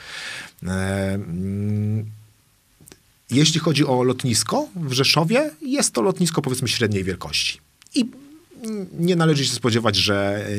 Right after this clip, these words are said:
e, rozwinie się nie wiadomo jak, e, w jakiś, jakiś większy port lotniczy, co akurat w Radomiu mamy taką perspektywę. E,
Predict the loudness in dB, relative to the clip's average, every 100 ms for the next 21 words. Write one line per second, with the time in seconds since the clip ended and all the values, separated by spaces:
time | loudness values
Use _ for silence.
0 | -4 -6 -6 -2 0 0 0 0 0 -2
1 | -4 -4 -2 -2 -4 -8 -10 -10 -10 -10
2 | -10 -8 -6 -6 -8 -8 -6 -6 -6 -10
3 | -10 -6 -2 0 0 0 -2 -2 -2 -2
4 | -2 -2 -4 -6 -8 -10 -8 -8 -8 -14
5 | -16 -16 -20 -18 -12 -10 -8 -8 -10 -6
6 | -2 2 2 4 4 2